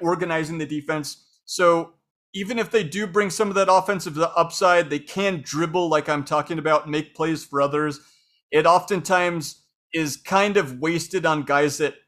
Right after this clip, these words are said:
just don't meet that threshold defensively to stay on the floor as a center in the modern N B A.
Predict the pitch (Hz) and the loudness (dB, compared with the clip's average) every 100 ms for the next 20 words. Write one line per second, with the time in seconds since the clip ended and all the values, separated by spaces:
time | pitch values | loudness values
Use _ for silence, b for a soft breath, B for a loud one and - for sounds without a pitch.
0 | _ - 156 - - _ _ _ _ 135 | _ -8 -8 -8 -12 _ _ _ _ -18
1 | - 202 196 - 165 151 - 156 131 - | -2 0 0 -2 -4 -4 2 2 0 -4
2 | 156 151 - 165 123 - 156 156 151 143 | -2 -2 0 -4 -4 -8 -6 -2 -2 -4
3 | 143 156 139 - - 160 165 151 139 147 | -6 -4 -4 -6 -4 0 2 2 -2 -2
4 | 147 147 143 135 B B B - 180 185 | 2 4 4 2 B B B 2 4 4
5 | 180 160 - 180 165 160 151 139 143 147 | 4 -2 -2 0 2 0 0 0 0 0
6 | 143 135 131 127 123 127 | -4 -6 -6 -2 -2 -4